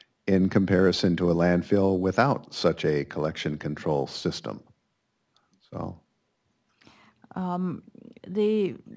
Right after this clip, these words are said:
Speaker 2: first part, the effects of, um, climatic conditions, I guess this was one of our recommendations. I think some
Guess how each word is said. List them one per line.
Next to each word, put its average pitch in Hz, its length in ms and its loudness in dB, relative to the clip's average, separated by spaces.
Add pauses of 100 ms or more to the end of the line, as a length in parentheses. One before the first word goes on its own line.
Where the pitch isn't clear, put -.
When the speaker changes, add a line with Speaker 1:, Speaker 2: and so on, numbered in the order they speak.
(160)
Speaker 2:
first 285 320 -2
part, 220 360 0
the 190 280 0
effects 208 360 -2
of, 180 300 2 (140)
um, 175 480 4
climatic 196 480 6
conditions, 202 480 4
I 170 80 2
guess 180 240 0
this - 180 -4
was 180 140 -2
one 185 100 8
of 185 140 2
our 165 160 8
recommendations. 170 920 2
I - 120 0
think 113 680 -2
some - 320 -4